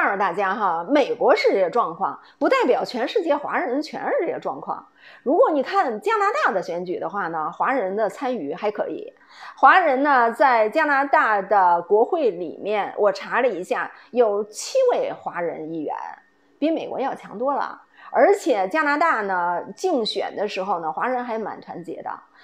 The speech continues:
凡是本区如果有华人出来竞选的话呢，基本上华人就投他的票的，是这样的。美国我们管不了，作为我来说，我管不了。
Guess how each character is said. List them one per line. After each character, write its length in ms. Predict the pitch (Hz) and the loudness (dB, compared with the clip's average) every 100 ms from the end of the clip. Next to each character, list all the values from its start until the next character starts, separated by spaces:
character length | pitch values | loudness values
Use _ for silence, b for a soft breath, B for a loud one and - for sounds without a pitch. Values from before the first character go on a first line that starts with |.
| B - | B -4
凡 300 | 226 254 381 | 0 2 0
是 260 | 403 302 | 0 -2
本 260 | - 185 175 | 0 -2 -2
区 320 | - 285 277 | -6 -2 0
如 240 | - 214 | 0 -2
果 160 | 254 202 | 2 2
有 180 | 180 - | 2 -4
华 320 | - - 254 | -6 -6 -4
人 280 | 285 160 180 | -4 -6 -10
出 160 | - 202 | -8 -4
来 160 | 156 | -4
竞 200 | 185 202 | -4 -8
选 200 | 170 80 | -6 -8
的 100 | 117 | -8
话 200 | 196 175 | -8 -8
呢， 180 | 156 160 | -8 -10
基 160 | - 302 | -8 -6
本 160 | 151 | -6
上 100 | 160 | -8
华 160 | - 147 | -8 -8
人 260 | 139 135 - | -8 -12 -14
就 180 | - 202 - _ - | -8 -8 -8 _ -14
投 200 | - - | -12 -12
他 140 | 165 | -16
的 80 | - | -16
票 220 | 180 - | -14 -16
的， 100 | - - _ _ _ _ | -18 -20 _ _ _ _
是 140 | - | -14
这 120 | 170 185 | -6 -6
样 200 | - - | -8 -16
的。 80 | - _ _ _ _ _ - | -20 _ _ _ _ _ -8
美 180 | 233 175 | -6 -2
国 200 | 202 226 | -2 -2
我 80 | |
们 100 | 160 | -6
管 160 | 156 156 | -8 -10
不 80 | 165 | -8
了， 120 | 160 - - _ _ _ | -12 -14 -20 _ _ _
作 160 | - 254 | 2 4
为 80 | |
我 180 | 240 165 | 4 0
来 160 | - 170 | -6 -10
说， 140 | 180 | -12
我 60 | 170 | -10
管 180 | - - | -8 -10
不 60 | |
了。 80 | 185 | -10